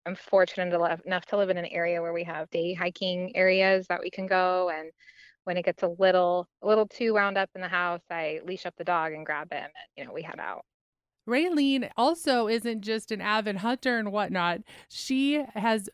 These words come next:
Speaker 2: come out with her own line of clothing. And, you know, this has qu-, gotta have, has to have been quite the, quite the experience, unless you're,
Speaker 1: <laughs>
Speaker 2: unless you were familiar or you had done this before. But, uh, tell us a little bit about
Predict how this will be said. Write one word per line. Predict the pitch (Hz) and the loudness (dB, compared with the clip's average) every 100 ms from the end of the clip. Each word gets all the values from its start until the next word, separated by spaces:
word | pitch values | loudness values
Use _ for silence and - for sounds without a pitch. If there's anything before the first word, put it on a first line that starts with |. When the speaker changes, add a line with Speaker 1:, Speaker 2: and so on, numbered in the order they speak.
| - | -10
Speaker 2:
come | - 220 | -2 0
out | 214 | 2
with | 202 208 | 2 -2
her | - 196 - | -2 -4 -2
own | 214 226 254 277 277 | 0 2 2 0 -4
line | 196 208 202 202 202 | -2 0 2 0 -2
of | 185 - | -6 -8
clothing. | - 311 330 269 202 190 208 - - | 0 4 4 4 0 -2 -6 -16 -8
And, | 220 214 208 208 - - | -2 0 0 -2 -8 -4
you | 247 | 0
know, | 254 240 | 2 2
this | 311 - | 2 2
has | 359 214 226 | 0 0 -6
qu-, | - 214 | -10 -6
gotta | - 262 294 233 | 0 2 2 0
have, | 233 202 | -2 -4
has | - 269 - | -4 -4 0
to | 285 | 0
have | 240 | 0
been | 233 | -2
quite | - 247 254 | 0 -2 0
the, | 226 220 - _ _ | -4 -6 -8 _ _
quite | - 339 381 | -2 -2 2
the | 339 | 0
experience, | 254 - - _ 269 277 294 269 220 190 185 196 - _ - | 0 -4 -14 _ -4 0 2 2 0 0 -2 -6 -14 _ 0
unless | 247 277 302 | 4 6 6
you're, | 294 277 | 6 4
Speaker 1:
<laughs> | 233 | 4
Speaker 2:
unless | 240 320 403 | 4 4 4
you | 349 | 4
were | 320 | 4
familiar | 285 285 302 277 220 | 4 6 6 4 2
or | 233 | 2
you | 247 240 | 2 4
had | 220 | 4
done | 185 247 247 | 4 4 4
this | 233 196 | 0 -2
before. | 202 190 - 302 294 220 196 185 - | -4 -4 -2 4 6 6 2 -2 0
But, | 330 277 226 226 - - - | 4 4 4 0 -8 -20 -4
uh, | - 226 | 2 2
tell | - 294 | 4 4
us | 349 | 4
a | 330 | 4
little | 285 302 294 | 2 2 4
bit | 269 247 | 4 4
about | 226 233 233 214 | 2 4 2 2